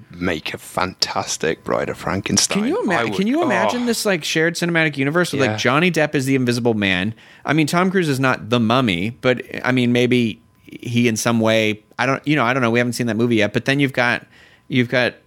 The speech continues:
Speaker 2: Angelina Jolie as the Bride of Frankenstein. Like,
Speaker 1: <sighs>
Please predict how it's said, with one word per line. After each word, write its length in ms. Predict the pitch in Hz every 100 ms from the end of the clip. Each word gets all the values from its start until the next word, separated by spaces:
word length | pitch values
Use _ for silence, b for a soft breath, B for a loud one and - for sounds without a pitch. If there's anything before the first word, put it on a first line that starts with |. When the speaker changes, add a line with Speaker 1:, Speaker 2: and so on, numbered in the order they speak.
| -
Speaker 2:
Angelina 420 | 123 123 131 127
Jolie 280 | 127 127 147
as 80 | 120
the 60 | 101
Bride 240 | 120 117
of 60 | -
Frankenstein. 640 | 156 143 - 104 101 107
Like, 200 | 104 98 - _ _
Speaker 1:
<sighs> 0 | _